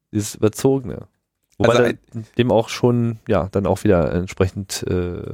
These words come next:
Speaker 1: Aktivität entgegengestellt wurde. Ich hab's jetzt im Weiteren nicht so verfolgt, was da der Stand ist, ob da noch geklatscht wird. Ich glaub, das Klatschen ist jetzt grad nicht mehr so ganz so
Speaker 2: <laughs>
Speaker 1: angesagt.
Speaker 2: Das werden sie sich, also
Speaker 1: Aber Kreativität, äh, wird da sicherlich nicht versiegen.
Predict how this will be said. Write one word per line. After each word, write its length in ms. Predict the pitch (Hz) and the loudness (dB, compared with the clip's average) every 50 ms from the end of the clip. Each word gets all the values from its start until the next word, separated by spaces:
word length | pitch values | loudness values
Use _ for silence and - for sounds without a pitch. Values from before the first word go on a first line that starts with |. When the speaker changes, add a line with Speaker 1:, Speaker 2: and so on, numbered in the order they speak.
| - | -10
Speaker 1:
Aktivität 500 | - - - - 92 92 - - - - | -10 -12 -10 -8 -8 -8 -4 -2 -2 -2
entgegengestellt 640 | - 92 92 - 104 107 110 - - 60 73 - - | -2 0 2 2 2 2 2 0 -2 -2 -4 -4 -6
wurde. 120 | - 60 73 | -8 -8 -8
Ich 40 | |
hab's 180 | 90 - - - | -8 -10 -6 -4
jetzt 240 | - 98 - - 110 | -4 -4 -2 -4 -4
im 240 | 101 101 107 107 104 | -4 -4 -4 -2 -2
Weiteren 240 | 104 104 113 117 | 0 0 2 2
nicht 140 | 117 117 - | 2 2 0
so 80 | - 113 | -2 -2
verfolgt, 440 | - 113 - - 113 113 117 - - | -2 -4 0 2 2 0 2 2 2
was 340 | 104 104 - - - - _ _ _ _ _ _ - | 2 2 0 -4 -10 -12 _ _ _ _ _ _ 2
da 80 | 101 | 4
der 100 | 101 101 | 4 4
Stand 240 | 98 - - 110 131 | 4 2 2 2 2
ist, 120 | 147 147 127 | 2 0 0
ob 100 | 107 - | 0 2
da 80 | 107 | 0
noch 140 | 107 107 - | 0 0 -2
geklatscht 420 | - - - - 113 117 - - | -8 -8 -2 0 0 0 2 2
wird. 180 | 135 139 135 - | 2 2 2 0
Ich 120 | - - - | -8 -8 -4
glaub, 200 | 104 101 - - | -4 -4 -4 -4
das 140 | - - - | -10 -16 -6
Klatschen 300 | - - 110 - - - | -4 -4 -4 -4 -6 -8
ist 100 | - - | -8 -8
jetzt 180 | - - - | -10 -12 -8
grad 200 | - - - - | -6 -6 -4 -4
nicht 180 | - - - - | -6 -6 -2 -2
mehr 80 | 113 | -2
so 80 | 107 110 | 0 0
ganz 240 | 104 104 110 - - | 2 0 0 2 2
so 160 | 131 127 120 | 4 4 4
Speaker 2:
<laughs> 0 | |
Speaker 1:
angesagt. 480 | 104 117 131 135 131 120 127 127 131 - | 4 4 4 4 4 4 4 2 2 0
Speaker 2:
Das 60 | - | 0
werden 200 | 110 107 110 113 | 0 2 2 2
sie 120 | 113 110 | 2 2
sich, 280 | 110 110 107 - - - | 2 2 0 -2 -2 -2
also 200 | 113 110 117 107 | 0 2 4 4
Speaker 1:
Aber 280 | 113 123 123 120 120 | 6 6 4 4 2
Kreativität, 960 | 120 - - 127 123 113 - 123 120 120 117 - 127 123 123 123 - - - - | 2 2 2 2 2 2 2 2 2 2 2 4 4 4 4 2 -2 -6 -6 -2
äh, 220 | - 113 113 113 110 | 0 2 2 2 2
wird 140 | 113 110 - | 2 2 2
da 120 | 107 107 | 2 2
sicherlich 460 | 107 113 107 110 101 98 95 - - | 2 2 2 2 2 2 0 -2 -2
nicht 260 | 113 107 104 - - | -2 -2 -2 -4 -4
versiegen. 540 | - - 98 95 95 104 104 98 85 78 - | -2 0 0 0 0 -2 -4 -4 -6 -8 -12